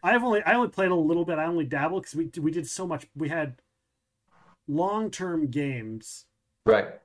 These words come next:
Speaker 1: In, and we were like, like, five E came out. It's like, we're not even halfway through three of our campaigns.
Speaker 2: Right.
Speaker 1: So we just, we've closed up,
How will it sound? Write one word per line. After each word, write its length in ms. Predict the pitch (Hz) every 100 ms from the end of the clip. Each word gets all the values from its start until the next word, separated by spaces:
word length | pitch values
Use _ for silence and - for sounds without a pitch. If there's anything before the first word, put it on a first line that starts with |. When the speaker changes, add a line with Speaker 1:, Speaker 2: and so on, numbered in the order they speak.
| _ _ 156
Speaker 1:
In, 220 | 151 160
and 280 | 139 135 123
we 120 | 151
were 100 | 170
like, 220 | 170 156 143 131 _ - _
like, 160 | - 127
five 280 | - 160 160
E 80 | 165
came 220 | 160 151
out. 120 | 165
It's 80 | 160
like, 180 | 147 143
we're 220 | 196 330
not 220 | 247 160
even 220 | 151 135
halfway 420 | 120 170 - 156 131
through 520 | - 170 170 139 117
three 340 | - - 165 170
of 120 | 143
our 160 | 139 131
campaigns. 960 | - 143 123 131 117 101 104 - - _ _ _ -
Speaker 2:
Right. 260 | 101 92 - -
Speaker 1:
So 160 | 175
we 160 | 156 165
just, 260 | 160 185 147
we've 240 | 156 -
closed 380 | - 185 202 180
up, 240 | 147 131